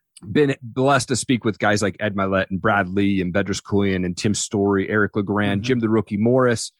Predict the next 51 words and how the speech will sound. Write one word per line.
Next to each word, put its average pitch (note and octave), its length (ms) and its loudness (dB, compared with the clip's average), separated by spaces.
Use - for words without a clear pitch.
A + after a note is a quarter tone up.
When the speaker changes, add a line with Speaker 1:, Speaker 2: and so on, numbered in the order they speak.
Speaker 1:
a - 80 -6
couple A#2+ 240 -2
times. A#2 500 0
And, G2 160 -2
you C3 100 0
know, C3+ 120 4
just C3+ 220 0
that C#3+ 280 2
show F3+ 260 0
is A2+ 140 -4
really C3+ 220 0
focused C3 380 -2
on A2+ 100 -2
entrepreneurs, G#2 760 -2
world A#2+ 300 2
changers, A#2 400 0
Speaker 2:
Mm-hmm. G#2 100 -8
Speaker 1:
and G#2 120 -6
success-minded G2 640 -2
people. G2 380 -2
Speaker 2:
Yeah. A#2 160 -2
Speaker 1:
And A2+ 240 -2
very B2 280 2
similar C#3 360 0
to B2 80 2
the B2+ 60 2
M A#2+ 100 2
M A#2+ 100 2
A D#3 100 4
side, A2+ 440 0
where A#2+ 280 2
I A2+ 100 2
ask B2 260 0
fighters, A#2+ 300 -2
"Why A2+ 160 -2
do A2+ 60 -2
you A2+ 40 -4
want A2+ 120 -2
to G#2 40 -4
get G2+ 160 -6
punched G#2+ 240 -8
in G2+ 40 -4
the F2+ 160 -4
face?" B2+ 340 2
I B2+ 140 0
ask C3+ 200 0
the A#2 80 -4
same B2+ 360 0
question A#2 520 -4
to G#2+ 80 -8
the G#2+ 140 -2